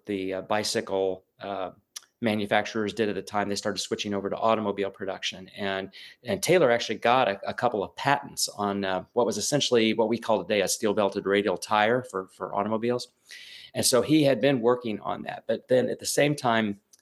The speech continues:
that he was socking a lot of his own money investing in, um, the, these car parts, at the same time, uh, he's, he's, uh,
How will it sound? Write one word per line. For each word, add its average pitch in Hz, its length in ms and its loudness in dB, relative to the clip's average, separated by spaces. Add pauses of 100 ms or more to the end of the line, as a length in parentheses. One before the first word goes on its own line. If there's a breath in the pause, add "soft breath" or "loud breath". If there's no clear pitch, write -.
(120)
that 110 140 2
he 113 80 0
was - 320 -4 (640 soft breath)
socking 127 420 0
a 113 60 2
lot 117 180 4
of 104 60 -2
his 104 140 -4
own 139 340 4
money 101 440 -2
investing 98 760 -4
in, 95 480 -4 (240)
um, 110 360 -12 (220)
the, 98 320 -2
these 98 480 -4
car 175 240 2
parts, - 580 -2 (300 loud breath)
at 113 100 -8
the 131 60 -8
same 143 320 2
time, 110 560 0 (480 soft breath)
uh, 107 300 4
he's, 117 560 -2
he's, 104 480 -4
uh, 71 300 -4